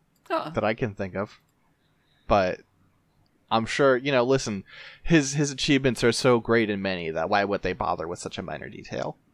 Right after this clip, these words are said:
Speaker 1: For sure.
Speaker 2: 'Cause we read chapters one oh three, one oh four, and one oh five of Romance of the Three Kingdoms.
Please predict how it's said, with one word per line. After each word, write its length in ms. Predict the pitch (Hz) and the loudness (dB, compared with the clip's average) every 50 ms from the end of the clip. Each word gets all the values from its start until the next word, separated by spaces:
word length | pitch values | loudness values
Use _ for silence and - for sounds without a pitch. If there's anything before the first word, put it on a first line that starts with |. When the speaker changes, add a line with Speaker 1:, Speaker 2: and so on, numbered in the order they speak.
| _ _ _ _ _ _ _ _ _ _ _ _ _ _ _ _ _ _ _ _ _ _ _ _ _ _ _ _ _ _ _ _ _ | _ _ _ _ _ _ _ _ _ _ _ _ _ _ _ _ _ _ _ _ _ _ _ _ _ _ _ _ _ _ _ _ _
Speaker 1:
For 140 | - 170 170 | -14 -12 -10
sure. 380 | - - - - - 285 - - - - - - _ _ _ _ _ _ _ _ - | -10 -10 -8 -8 -8 -10 -10 -12 -20 -20 -20 -20 _ _ _ _ _ _ _ _ -4
Speaker 2:
'Cause 200 | - 143 127 123 | -2 -2 0 2
we 120 | 147 196 185 | 4 4 4
read 220 | 151 160 139 - | 6 6 4 4
chapters 500 | - - 170 135 131 - 135 127 117 117 | 4 6 6 6 6 6 2 0 0 0
one 240 | 120 139 185 196 185 | 0 2 4 4 4
oh 60 | 160 | 2
three, 240 | 143 - 151 151 143 | 0 0 -2 -2 -2
one 220 | 151 180 226 226 | 2 2 4 4
oh 60 | 170 | 4
four, 280 | - - - 139 131 127 | 2 2 0 0 0 2
and 300 | 151 175 208 185 139 131 | 2 2 0 0 0 -2
one 280 | 135 165 226 226 226 226 - | 4 6 6 6 6 2 0
oh 220 | - 139 147 165 156 | 2 2 2 2 2
five 800 | - - - - 113 113 104 104 95 87 92 90 - - - _ - | -2 -4 2 6 8 10 10 8 6 4 -2 -4 -6 -8 -10 _ 0
of 240 | 117 117 107 104 117 | 0 0 0 2 0
Romance 400 | 127 131 131 135 135 123 - - | 2 2 2 2 -2 -2 -4 -6
of 60 | 131 | -8
the 80 | 123 | -6
Three 180 | - - 131 127 | -4 -2 -4 -4
Kingdoms. 560 | - - 135 123 120 120 117 117 117 110 - | -2 -2 -4 -2 0 -2 -2 -2 -4 -8 -10